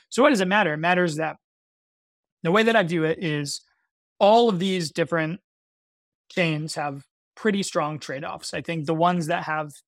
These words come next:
very muted trade-offs of, like, incremental change in either way, a lot of that will get washed away as, as the underlying scale. But if you look at the difference between Ethereum versus Solana versus Arweave versus Celestia, right? Like, these are strong orthogonal trade-offs to the way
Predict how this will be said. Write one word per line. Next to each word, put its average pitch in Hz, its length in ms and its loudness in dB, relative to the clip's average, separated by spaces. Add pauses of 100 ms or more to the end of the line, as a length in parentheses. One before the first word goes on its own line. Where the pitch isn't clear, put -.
very 151 160 0
muted 165 580 0
trade-offs 156 540 2
of, 151 140 -10
like, 156 220 -6
incremental 170 540 -4
change 156 300 -8
in 151 80 -8
either 143 180 -8
way, 165 220 -2
a 233 80 -4
lot 226 180 2
of 226 60 -2
that 185 160 2
will 165 140 0
get 160 180 -2
washed 151 320 -4
away 156 320 -6
as, 156 160 -6
as 160 220 -8
the 160 100 -6
underlying 156 500 -2
scale. 139 360 -8
But 180 100 -14
if 180 100 -16
you 185 100 -4
look 185 200 0
at 175 80 -2
the 165 80 -6
difference 160 380 -6
between 143 440 -14 (560)
Ethereum 160 840 0
versus 165 320 -2
Solana 156 600 -2 (280)
versus 156 520 -2 (220)
Arweave 156 800 2
versus 165 300 -2
Celestia, 165 580 -2
right? 165 220 0
Like, 160 160 -2
these 196 160 0
are 160 120 0
strong 170 720 2
orthogonal 151 640 0
trade-offs 156 520 -2
to 170 80 -8
the 139 120 -4
way 156 640 0